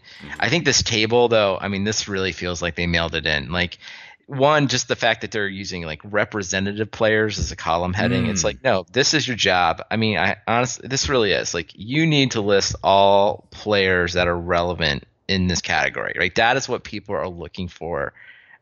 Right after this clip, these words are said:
Speaker 2: uh, out of something like this. If you're gonna do it, right? If you're gonna do it, you need to do it.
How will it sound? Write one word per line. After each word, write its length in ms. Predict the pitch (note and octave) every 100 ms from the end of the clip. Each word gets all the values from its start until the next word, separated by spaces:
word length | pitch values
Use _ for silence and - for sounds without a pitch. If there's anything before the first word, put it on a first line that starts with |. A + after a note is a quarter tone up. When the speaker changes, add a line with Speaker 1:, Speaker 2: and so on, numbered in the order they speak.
| -
Speaker 2:
uh, 160 | F#2+ F2 -
out 220 | G#2 G2+
of 100 | F#2
something 340 | G#2 F2+ F#2
like 160 | F2 F2
this. 140 | F2+ -
If 120 | D3
you're 100 | E3
gonna 200 | D3+ C3+
do 240 | G2+ A2 F2
it, 120 | - -
right? 160 | G2+ G2+
If 120 | A#2
you're 80 | C3+
gonna 160 | F3+
do 180 | F#3 G3+
it, 220 | F#2 D#2+ _
you 140 | - A2+
need 200 | A2+ F#2+
to 60 |
do 200 | F#2 F#2
it. 140 | B1